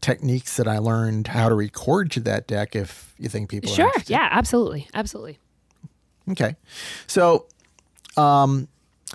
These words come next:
Speaker 1: I found after probably about a good fifteen years of developing my tracking technique that, um, re-,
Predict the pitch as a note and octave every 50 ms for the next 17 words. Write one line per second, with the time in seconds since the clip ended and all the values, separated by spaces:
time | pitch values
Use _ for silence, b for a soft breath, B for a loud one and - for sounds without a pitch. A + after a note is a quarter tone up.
0 | B B B B B - E3 - G#3+ A3+ C4 C#4 A#3 F#3+ D3+ - E3+ D#3 C#3+ C3+
1 | B2+ - _ _ _ _ _ _ _ _ _ _ - - D#3+ F#3+ A3+ G3 D3 B2
2 | A#2 G#2+ G#2 A2 A#2+ A2+ - - A#2+ - - B2+ A#2 G#2+ G#2 G2+ G#2 G#2+ G#2+ G2
3 | G2+ F2+ G#2+ G#2+ G2 G2+ G2+ G2+ G#2 G#2 - G#2 G#2 G2 G2 G#2 - - - B2
4 | A#2 A#2 - - A#2+ A2+ G#2+ G2+ - A#2 A2 G2+ A#2 A#2 A2 A2+ A2+ B2 - -
5 | _ - B2 B2 A#2+ A2+ A2+ A2+ - _ _ _ _ _ _ B B B B B
6 | B B B B B B _ - C3 B2+ B2 A#2+ A#2+ A#2+ A#2 A#2 A#2 A#2 A#2 A#2
7 | A#2 - _ _ _ _ _ _ _ _ - - _ _ _ _ _ _ _ _
8 | _ _ _ _ _ _ _ - D3 C#3 C#3 B2+